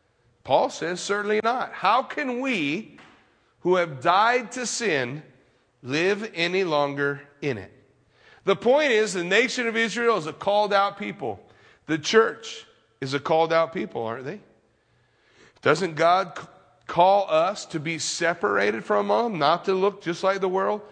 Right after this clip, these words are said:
not to be just like the world, to be set apart, holy?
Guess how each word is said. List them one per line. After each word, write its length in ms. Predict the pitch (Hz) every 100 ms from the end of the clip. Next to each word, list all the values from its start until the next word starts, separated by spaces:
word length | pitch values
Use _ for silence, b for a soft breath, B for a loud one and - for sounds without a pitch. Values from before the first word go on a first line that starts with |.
| B B -
not 280 | 165 180
to 80 | 196
be 300 | 160 151 202
just 240 | 180 196 196
like 220 | 196 185
the 80 | 185
world, 380 | 180 196 214 156
to 80 |
be 400 | 147 170 180 165 - -
set 420 | - - 131 131
apart, 560 | 131 - 151 208 - - - _ _
holy? 440 | 143 143 175